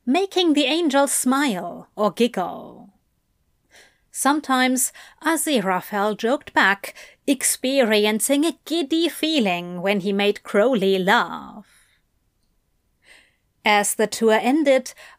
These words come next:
Aziraphale was sure Crowley would want to leave quickly. But as Aziraphale passed the museum's shop with a wistful look, Crowley stopped him.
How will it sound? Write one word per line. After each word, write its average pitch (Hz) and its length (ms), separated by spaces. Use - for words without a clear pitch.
Aziraphale 269 880
was 381 300
sure 247 580
Crowley 208 540
would 190 220
want 240 480
to 214 120
leave 190 380
quickly. - 920
But 196 380
as 214 240
Aziraphale 208 960
passed 269 440
the 233 60
museum's 208 680
shop 311 320
with 220 180
a 220 80
wistful 233 680
look, 277 440
Crowley 294 420
stopped - 460
him. 160 560